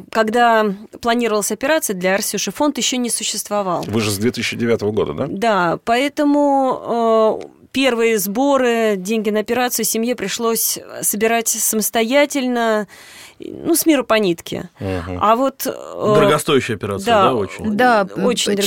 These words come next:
Speaker 4: четыре миллиона стоила
Speaker 3: О.
Speaker 4: операция.
Speaker 1: На то время
Speaker 4: Это
Speaker 1: сейчас
Speaker 4: помимо
Speaker 1: это десять миллионов.
Speaker 4: Да, это, это помимо, ну, восемьдесят семь тысяч евро стоила сама операция, помимо проживания, питания и последующего наблюдения в Брюсселе.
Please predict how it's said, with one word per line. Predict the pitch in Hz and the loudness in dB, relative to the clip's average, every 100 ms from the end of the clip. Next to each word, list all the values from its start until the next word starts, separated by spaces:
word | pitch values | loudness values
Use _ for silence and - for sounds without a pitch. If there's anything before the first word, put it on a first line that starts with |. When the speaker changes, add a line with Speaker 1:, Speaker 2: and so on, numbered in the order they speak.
| 208 | 2
Speaker 4:
четыре | 247 262 | 4 4
миллиона | 262 254 247 190 190 | 4 4 2 0 -2
стоила | - 208 208 208 | 0 2 2 2
Speaker 3:
О. | |
Speaker 4:
операция. | 202 214 196 226 | 0 0 0 2
Speaker 1:
На | 220 | 2
то | - | 2
время | 220 247 311 277 | 2 2 2 4
Speaker 4:
Это | 233 220 | 4 4
Speaker 1:
сейчас | 226 240 | 4 4
Speaker 4:
помимо | 254 294 262 233 | 4 4 4 4
Speaker 1:
это | |
десять | 226 - 175 | 2 -2 -4
миллионов. | 190 175 175 165 175 | -2 0 -2 -2 2
Speaker 4:
Да, | 226 202 | 4 4
это, | 190 | 4
это | 214 - 208 226 | 2 2 0 0
помимо, | 240 233 262 294 247 214 196 | 2 4 4 4 4 2 -2
ну, | - 240 | -2 0
восемьдесят | 285 277 262 - 240 | 0 0 -2 -4 -6
семь | - 233 | -4 -4
тысяч | 226 - 214 | -4 -6 -6
евро | 202 190 180 | -2 -2 0
стоила | 185 - 220 202 196 | -2 0 2 2 0
сама | - 208 202 | 0 0 0
операция, | 196 233 285 294 226 | 2 2 2 0 -2
помимо | 226 220 220 196 | 0 0 0 -2
проживания, | - 202 208 240 277 262 233 | -4 -4 -2 2 2 2 0
питания | 208 - 247 262 247 214 190 | -4 0 2 2 2 0 -2
и | - 208 208 - | -4 -2 -2 -2
последующего | - 220 233 254 214 208 - 196 | 0 0 0 0 0 -4 -4 -4
наблюдения | 196 190 208 190 226 214 196 | -4 -2 -2 0 0 0 -2
в | 180 | -4
Брюсселе. | 277 294 - 190 180 | -6 -4 -4 -6 -6